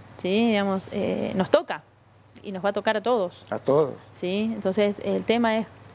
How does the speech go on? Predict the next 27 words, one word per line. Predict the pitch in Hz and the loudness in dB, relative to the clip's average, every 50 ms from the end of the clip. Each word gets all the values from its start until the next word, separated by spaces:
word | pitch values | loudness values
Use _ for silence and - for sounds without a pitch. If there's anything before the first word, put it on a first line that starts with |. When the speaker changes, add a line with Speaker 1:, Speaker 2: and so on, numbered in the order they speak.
| - - - | -20 -10 -2
Speaker 1:
cuándo | - 233 240 240 233 233 | 0 0 0 0 0 0
uno, | 226 226 226 233 233 226 226 214 - | 0 0 0 0 0 0 0 -2 -2
eh, | - - 175 170 165 165 175 185 190 180 170 170 - - - - - - - - | -4 -4 -2 -2 -2 -2 -4 -4 -6 -8 -10 -12 -14 -16 -16 -16 -16 -10 -8 -8
hasta | 196 - - 202 | -2 0 2 2
qué | 196 - 247 | 2 2 2
momento | 247 247 233 233 240 247 233 254 | 2 2 2 2 2 2 2 2
uno | 240 240 240 226 | 2 2 0 0
se | - 233 | 0 -2
encarniza | 208 202 190 202 190 208 233 262 277 262 - - 233 214 | -2 0 0 0 0 0 -2 -4 -4 -4 -2 -2 -4 -2
como | - 202 196 208 | -2 -4 -2 0
médico | 226 247 254 254 254 262 254 240 - - 262 269 277 277 - - - - - - | 0 2 2 4 4 2 2 0 0 0 2 2 0 -2 -6 -14 -20 -20 -18 -8
y | - 208 | -6 -6
sostiene | 208 - - 190 - - 240 240 240 247 | -4 -4 -4 -4 0 0 0 0 0 0
a | 233 | 0
toda | 240 247 254 254 | 2 2 2 2
costa | 240 - 285 277 277 - - 269 269 285 - - - - - - - - | 2 0 0 0 -2 -2 -2 0 0 0 -4 -10 -20 -20 -20 -20 -12 -6
y, | - 233 240 247 262 262 269 - - - - | -2 0 2 2 2 0 -2 -6 -8 -4 -2
eh, | 196 190 190 185 - | -2 0 0 -2 -2
hasta | - 185 - 214 | -2 0 0 0
qué | 202 214 | 0 0
momento | 220 220 226 233 240 240 | 0 0 0 0 0 0
uno | 240 233 | 0 0
dice, | 226 - 220 | 2 0 0
"Bueno, | 202 180 175 180 | 0 0 -2 -2
listo, | - 208 214 196 - - 180 | 0 0 0 0 0 -2 -4
hasta | - - 185 | -2 -4 -4
acá", | 180 - 233 240 247 262 269 - | 0 2 2 2 2 0 -4 -6